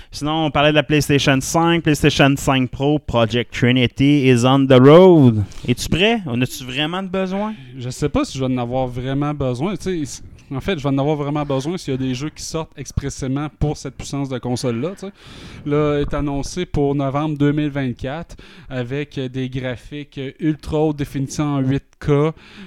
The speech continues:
Speaker 2: euh, encore plus, euh, de mémoire, euh, du ray tracing accéléré, euh, tu sais, fait que, euh, un performance mode qui va faire moins de compromis sur le visuel,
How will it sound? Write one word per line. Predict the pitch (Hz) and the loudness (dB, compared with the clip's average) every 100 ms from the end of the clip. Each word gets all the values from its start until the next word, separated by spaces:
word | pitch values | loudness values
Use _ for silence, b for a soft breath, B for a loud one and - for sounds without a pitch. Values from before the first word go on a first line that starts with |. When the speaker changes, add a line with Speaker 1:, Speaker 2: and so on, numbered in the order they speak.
| 147 | -14
Speaker 2:
euh, | 135 131 127 127 127 | -8 -4 -4 -4 -4
encore | 131 - 143 | -6 -2 -2
plus, | 131 156 151 143 151 | 0 2 2 0 -2
euh, | 139 | -2
de | 135 | 0
mémoire, | 135 131 131 139 143 143 131 | 0 0 0 2 2 2 0
euh, | 127 | -2
du | 117 135 135 135 135 | 0 2 6 6 6
ray | 143 | 2
tracing | - 143 131 - 143 139 | 0 0 0 -2 -2 -2
accéléré, | 123 139 127 123 123 135 139 B B B | -4 -6 -4 -4 -4 -6 -8 B B B
euh, | 127 120 120 120 | -12 -10 -8 -10
tu | - 139 131 | -8 -8 -8
sais, | |
fait | 135 123 | -10 -10
que, | - | -6
euh, | 131 127 127 127 127 127 123 127 127 127 - | -6 -4 -4 -2 -2 -2 -4 -6 -8 -12 -12
un | 135 127 | -8 -6
performance | - 143 - 143 135 135 131 - | -2 -4 -2 -2 -2 -2 -6 -4
mode | 131 135 143 | 0 2 2
qui | - 127 | -2 -6
va | |
faire | 123 127 123 | -6 -4 -2
moins | 131 | -2
de | 135 | -2
compromis | 143 127 - 127 139 | -4 -4 -4 -4 -4
sur | - | -6
le | 127 | -10
visuel, | 117 120 117 117 151 | -10 -8 -6 -6 -6